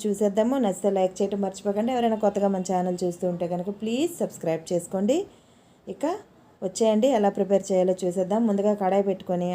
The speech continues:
ఆయిల్ వేసుకొని పచ్చిమిర్చిని, కరివేపాకుని వేపేసి పక్కకు తీసి పెట్టుకోవాలి. ఇక ఆ తర్వాత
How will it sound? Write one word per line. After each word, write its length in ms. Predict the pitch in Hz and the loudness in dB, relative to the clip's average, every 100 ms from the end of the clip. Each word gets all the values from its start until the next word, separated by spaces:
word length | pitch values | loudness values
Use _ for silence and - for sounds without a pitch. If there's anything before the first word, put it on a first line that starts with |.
| 170 | 0
ఆయిల్ 200 | 175 175 | 0 2
వేసుకొని 420 | 175 170 190 202 330 - _ _ _ _ _ _ - | 0 0 -4 -6 -6 -10 _ _ _ _ _ _ -8
పచ్చిమిర్చిని, 540 | 196 196 214 214 233 254 | -6 -4 -4 -2 -2 0
కరివేపాకుని 540 | 208 196 190 190 208 285 285 | 0 0 0 0 0 0 0
వేపేసి 400 | 185 196 190 285 277 | 0 0 -2 -2 -4
పక్కకు 280 | 196 180 185 | -4 -4 -2
తీసి 180 | 185 190 175 | -2 -2 -4
పెట్టుకోవాలి. 560 | 160 190 175 170 233 403 - - - - - _ - | -4 -2 0 2 2 0 -4 -20 -20 -20 -20 _ -10
ఇక 100 | 233 262 339 | -4 -2 -2
ఆ 20 | 233 202 | -2 0
తర్వాత 320 | 190 208 208 | 2 0 0